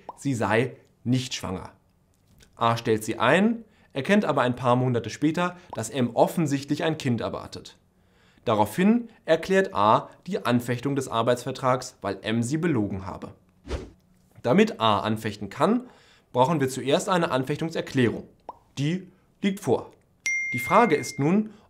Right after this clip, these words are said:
ob A auch ein Anfechtungsrecht zusteht. In Betracht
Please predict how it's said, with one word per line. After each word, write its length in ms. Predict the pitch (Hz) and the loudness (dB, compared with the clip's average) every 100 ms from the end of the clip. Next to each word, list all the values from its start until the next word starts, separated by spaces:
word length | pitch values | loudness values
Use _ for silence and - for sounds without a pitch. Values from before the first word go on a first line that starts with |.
| _ | _
ob 320 | 135 165 - - | 0 0 -6 2
A 420 | 110 117 185 190 - | 6 6 4 -2 -6
auch 200 | 139 151 | 0 4
ein 140 | 156 147 | 4 2
Anfechtungsrecht 960 | 127 123 151 185 190 135 180 214 - | 0 -2 -4 -2 -2 0 2 0 -4
zusteht. 540 | - 104 - 90 - - - _ _ _ _ _ - | -8 -8 -6 -10 -10 -18 -20 _ _ _ _ _ -4
In 120 | 120 | -2
Betracht 520 | 107 - 151 214 - | -2 0 2 2 0